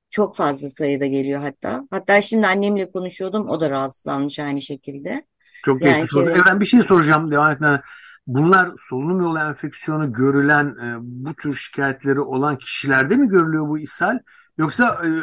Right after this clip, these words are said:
Speaker 2: ayrı bir hasta grubundan mı bahsediyoruz?
Speaker 1: Ya ikisi a-, aynı anda
Speaker 2: Evet.
Speaker 1: yani çok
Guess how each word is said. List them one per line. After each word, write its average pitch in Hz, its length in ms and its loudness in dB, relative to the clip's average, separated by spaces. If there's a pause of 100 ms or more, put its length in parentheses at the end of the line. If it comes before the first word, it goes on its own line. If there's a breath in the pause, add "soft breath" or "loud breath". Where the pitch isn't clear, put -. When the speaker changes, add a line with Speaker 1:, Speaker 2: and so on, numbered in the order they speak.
(120)
Speaker 2:
ayrı 151 300 6
bir 170 40 6
hasta 131 240 2
grubundan 104 440 -6
mı 95 100 -12
bahsediyoruz? - 640 -16 (1200)
Speaker 1:
Ya 208 260 2
ikisi - 300 2
a-, - 120 2
aynı 285 320 6
anda 247 340 4
Speaker 2:
Evet. 269 260 -2
Speaker 1:
yani 175 560 0
çok 196 200 -6